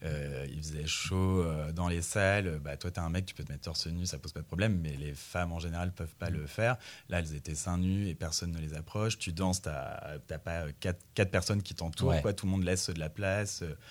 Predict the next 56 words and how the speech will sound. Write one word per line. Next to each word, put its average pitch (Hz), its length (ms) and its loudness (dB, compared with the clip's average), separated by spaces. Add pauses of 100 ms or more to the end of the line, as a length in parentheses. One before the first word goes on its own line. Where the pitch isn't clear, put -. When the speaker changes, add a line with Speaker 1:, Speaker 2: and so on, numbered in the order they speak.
(120)
Speaker 2:
Ouais. 80 60 -4 (220)
Speaker 1:
à 80 140 -2
l'autre. 113 760 4
Speaker 2:
C'est - 120 -12
trop 90 120 -2
bien, 92 140 2
ça, - 140 0
Speaker 1:
T'es 87 100 4
Speaker 2:
en - 20 6
vrai, - 80 2
Speaker 1:
dehors 98 120 4
Speaker 2:
ouais, 76 40 -4
Speaker 1:
tout 73 140 -2
Speaker 2:
c'est - 80 2
Speaker 1:
seul, 107 140 4
tu 92 120 -2
fumes 90 180 -2
une 85 80 0
clope, 98 200 0
t'as 78 100 -4
quelqu'un 78 300 -6 (120)
toujours 110 280 -2
qui 101 100 -4
va 95 100 2
s'arrêter, 90 360 0
te 78 100 -6
demander 78 280 0
si 71 180 -4 (100)
tout - 160 -10
va 82 180 0
bien. 110 200 2
Speaker 2:
Mm, 117 260 6
mm. 113 40 4
Speaker 1:
Enfin, 82 300 0 (360)
et - 40 2
en 80 60 2
fait, 95 60 4
je 98 80 0
me 80 60 0
suis 80 140 -6
dit, 101 100 0
mais 76 100 -2
en 73 60 -6
fait, 92 180 -6
c'est 71 140 -8
comme 90 200 0
ça 123 120 0
que - 60 -4
ça 110 100 0
doit 90 140 0
se - 60 -2
passer, 90 280 -2
en 90 100 2
Speaker 2:
Ouais. 76 40 0
Speaker 1:
fait. 78 260 -4
Euh, 69 380 -4